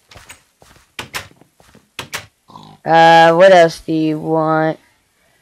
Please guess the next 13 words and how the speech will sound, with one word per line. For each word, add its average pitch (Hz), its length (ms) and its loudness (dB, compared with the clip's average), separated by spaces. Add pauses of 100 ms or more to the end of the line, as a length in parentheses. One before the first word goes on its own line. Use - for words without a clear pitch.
(160)
Alright, 180 280 4
now 214 280 6
we 269 80 4
can 240 140 -2
give 214 200 2
her 202 200 6
the 175 160 0
final 190 400 0
piece 185 260 -2
of 165 140 -2
resistance. 165 1040 -4 (1400)
And 185 140 0
then 196 340 2